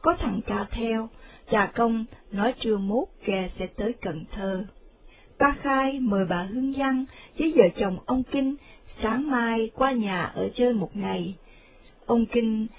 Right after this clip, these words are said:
than già yếu, ngồi lâu không tiện, nên ông cáo từ để cho bà Kinh đi với bà Hương Văn. Sáng một lát,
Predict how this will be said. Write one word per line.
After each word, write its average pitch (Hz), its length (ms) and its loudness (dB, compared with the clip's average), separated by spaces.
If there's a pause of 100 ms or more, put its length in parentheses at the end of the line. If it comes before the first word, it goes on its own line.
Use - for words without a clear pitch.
(140)
than 269 300 2
già 202 300 0
yếu, 262 380 -6 (320)
ngồi 196 220 2
lâu 202 280 2
không 277 220 -4
tiện, 180 360 2 (360)
nên 220 160 2
ông 208 360 -2
cáo 233 140 -2 (100)
từ 175 280 0 (320)
để - 160 -2
cho 285 120 0
bà 202 180 2 (120)
Kinh 214 360 0
đi 220 180 -2
với 240 160 -2
bà 185 260 -2
Hương 202 200 -2
Văn. 190 260 0 (1200)
Sáng 359 380 -4
một 262 180 0
lát, 220 360 -4